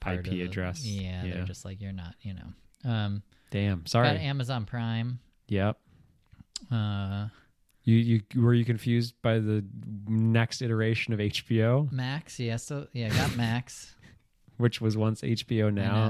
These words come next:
Speaker 1: know, it's very
Speaker 2: H B O
Speaker 1: confusing.
Speaker 2: Go, H B O
Speaker 1: Yeah.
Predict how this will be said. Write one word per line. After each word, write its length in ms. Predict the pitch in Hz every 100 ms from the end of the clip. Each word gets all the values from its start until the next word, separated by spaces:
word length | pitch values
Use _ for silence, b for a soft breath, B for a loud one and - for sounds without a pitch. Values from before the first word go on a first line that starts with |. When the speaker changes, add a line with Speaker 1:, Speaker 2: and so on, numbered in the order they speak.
| 101
Speaker 1:
know, 60 | 107
it's 120 | -
very 220 | 120 110
Speaker 2:
H 440 | 98 104 113 98 -
B 120 | 107
O 80 | 101
Speaker 1:
confusing. 40 |
Speaker 2:
Go, 320 | 104 101 107
H 260 | 110 104 -
B 160 | 104 101
O 260 | 101 101 -
Speaker 1:
Yeah. 340 | 110 104 95